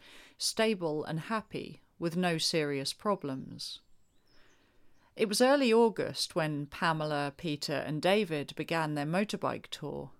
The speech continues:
Over the month, they travelled slowly up the country, visiting Blackpool, the Lake District and Scotland, before starting their return journey back home to Hampshire.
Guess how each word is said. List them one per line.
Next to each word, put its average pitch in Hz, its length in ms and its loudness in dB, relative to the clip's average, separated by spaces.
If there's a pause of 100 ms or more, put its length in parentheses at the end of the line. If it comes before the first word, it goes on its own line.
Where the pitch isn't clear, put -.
(880)
Over 254 220 4
the 247 80 4
month, 170 540 0
they 180 120 2
travelled 180 480 2
slowly 170 540 2
up - 140 -4
the - 80 -14
country, 139 800 -4
visiting 156 500 -2
Blackpool, 156 760 -2 (200)
the - 80 -2
Lake 160 320 2
District - 520 -4
and 147 120 -4
Scotland, 135 760 -2 (440)
before 180 420 4
starting 160 480 0
their 151 120 -2
return 151 520 -2
journey 143 380 0
back - 280 -2
home 160 380 -2
to 151 80 -4
Hampshire. 185 640 -6